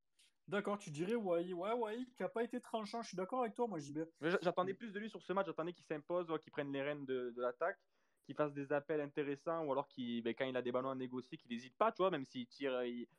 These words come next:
Speaker 2: qu'il peut tirer, ou, ou il peut rater une occasion, ça arrive, mais au moins qu'il tente des choses. Mais là, je l'ai trouvé, euh, pas
Speaker 1: Ouais.
Speaker 2: comme d'habitude.
Speaker 1: Ouais, il a été timide. Je vais réagir vite fait au,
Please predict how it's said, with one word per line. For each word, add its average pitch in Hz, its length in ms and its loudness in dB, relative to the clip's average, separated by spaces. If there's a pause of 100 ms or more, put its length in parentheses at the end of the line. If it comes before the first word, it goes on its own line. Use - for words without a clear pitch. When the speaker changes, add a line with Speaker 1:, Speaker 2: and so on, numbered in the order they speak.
(280)
Speaker 2:
qu'il 113 120 -12
peut 131 100 0
tirer, 135 260 0
ou, 131 160 0
ou 123 160 0
il 131 100 -4
peut 139 100 -2
rater 131 180 2
une 139 60 0
occasion, 135 260 0
ça 127 240 4
arrive, 175 220 2
mais 139 80 -6
au 131 40 -6
moins 147 120 -6
qu'il - 140 -16
tente 131 180 -4
des 131 100 -2
choses. 202 260 -6
Mais 143 140 -8
là, 170 140 -4
je 170 40 -14
l'ai 156 60 -18
trouvé, 170 460 0
euh, 151 300 -2 (680)
pas 113 60 -10 (160)
Speaker 1:
Ouais. 143 240 2
Speaker 2:
comme 175 100 -2
d'habitude. 143 480 -4 (360)
Speaker 1:
Ouais, 185 180 6
il 196 80 4
a 185 40 8
été 196 200 4
timide. 214 320 4
Je 160 80 0
vais 196 80 6
réagir 233 320 4
vite 226 180 -6
fait 269 180 -6
au, 175 320 2